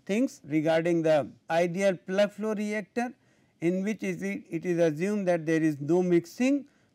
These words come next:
The pist-, it is a flow like piston which is moving from one section to another,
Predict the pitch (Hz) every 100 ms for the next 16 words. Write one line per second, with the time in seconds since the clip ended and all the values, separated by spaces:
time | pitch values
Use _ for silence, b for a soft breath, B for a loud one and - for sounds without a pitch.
0 | - 143 131 160 170 - _ _ 175 175
1 | 208 175 175 - 214 226 208 208 180 180
2 | 190 175 - 220 220 196 180 175 170 165
3 | 175 170 165 156 160 160 147 _ _ -
4 | 151 143 165 147 143 139 139 160 160 233